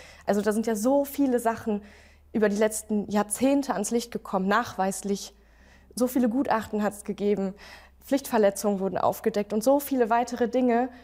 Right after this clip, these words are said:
wo das, wo die katholische Kirche wirklich, wirklich auf Opfer einfach geschissen hat, um's mal, jetzt mal ganz direkt zu sagen. Die haben da nirgendwo nachgeforscht, niemanden unterstützt.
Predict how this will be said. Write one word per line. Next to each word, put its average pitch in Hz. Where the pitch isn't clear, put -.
wo 220
das, 214
wo 220
die 220
katholische 294
Kirche 294
wirklich, 269
wirklich 277
auf -
Opfer 294
einfach 269
geschissen 277
hat, 208
um's 208
mal, 202
jetzt 220
mal 208
ganz 214
direkt 214
zu 214
sagen. 190
Die 226
haben 262
da 269
nirgendwo 320
nachgeforscht, 269
niemanden 294
unterstützt. 254